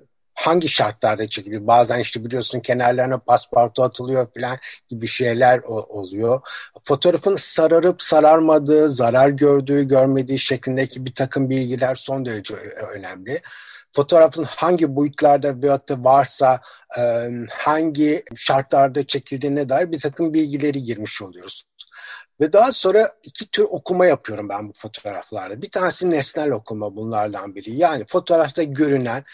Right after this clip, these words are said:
bize hitap eden şekilleridir bunlar. İşte, e, adam işte, e, düğün fotoğrafında smoking giymiş, işte yakasında mendili var, kadın elinde işte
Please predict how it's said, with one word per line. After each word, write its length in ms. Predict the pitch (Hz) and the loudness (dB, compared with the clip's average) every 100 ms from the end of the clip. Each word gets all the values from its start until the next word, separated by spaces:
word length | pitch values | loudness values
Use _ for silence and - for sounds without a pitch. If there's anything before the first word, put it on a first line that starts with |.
| - - - | -20 -20 -10
bize 240 | 139 170 | -4 -2
hitap 460 | 147 151 - 151 143 | -2 -6 2 4 4
eden 240 | 127 143 | 0 -2
şekilleridir 840 | 143 - 143 143 135 131 127 113 101 | -2 -4 -6 -4 -2 -2 -2 -8 -8
bunlar. 320 | 107 98 117 | -10 -8 -8
İşte, 300 | 113 - - - - - - | -10 -12 -14 -16 -20 -18 -4
e, 100 | 139 | -4
adam 600 | - 170 151 165 156 - | 2 2 6 4 4 -4
işte, 460 | - - 156 143 - - | -8 0 0 0 -6 -10
e, 200 | 131 127 | -10 -2
düğün 200 | 147 143 | 0 2
fotoğrafında 720 | 147 139 143 139 147 139 135 | 0 2 2 2 2 2 0
smoking 560 | 139 - 151 143 165 151 | 0 0 0 2 2 0
giymiş, 420 | 135 110 120 139 | -2 -6 -6 -6
işte 220 | 143 - 139 | -6 -4 0
yakasında 680 | 143 139 147 - 151 143 | 0 0 -2 0 0 2
mendili 540 | 139 139 135 135 127 101 | 2 2 0 -2 -4 0
var, 260 | 127 120 | 0 0
kadın 300 | - 131 139 | -2 -2 -2
elinde 380 | 139 131 135 135 | -2 -4 -4 -4
işte 300 | 123 - 139 | -4 -2 -4